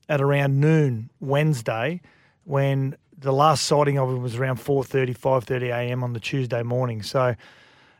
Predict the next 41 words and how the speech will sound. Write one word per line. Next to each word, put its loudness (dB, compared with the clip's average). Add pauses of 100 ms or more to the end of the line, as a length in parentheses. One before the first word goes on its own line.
at 0
this 4
stage, 6
they're 4
classing 2
it 4
as 0
an -2
accident. -2 (600)
Uh, 0
such -2
sad 2
news. -2
Now, 2
I, 2
I 2
know 6
a 6
lot 4
of 0
people 2
that -4
know 0
Liam. -2 (420)
Um, -4 (400)
I 4
didn't 2
know 2
him 0
personally -2
myself. -4
I've -6
called 0 (280)
plenty 0
of -2
his -4
rugby -2
league -2
games -4
in -6
the -4